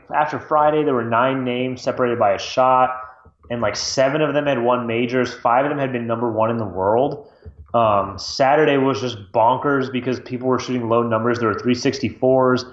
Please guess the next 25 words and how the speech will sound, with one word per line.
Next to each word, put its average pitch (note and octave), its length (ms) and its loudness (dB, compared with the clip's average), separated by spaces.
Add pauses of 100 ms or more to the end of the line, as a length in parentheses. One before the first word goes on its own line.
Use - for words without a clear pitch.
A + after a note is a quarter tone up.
(340)
and A#2 120 -2
then A#2+ 140 2
Sunday B2+ 480 2
was A2+ 240 0
just - 280 -6
Sunday A2 400 0
with, G2 200 -4 (560)
with - 140 -8
Tiger B2 440 0
winning. G2 300 -6
That, G2 160 -4 (440)
I A#2+ 80 0
mean, B2+ 160 0
so D#3+ 420 2
much C3 360 0
has G#2 160 -6
happened B2 420 -2
in G2 60 -12
the G2 80 -8
last G2+ 280 -2
three G2 120 -10
days A2+ 240 -4
that F2 80 -14
it's F2+ 160 -16
insane. - 560 -14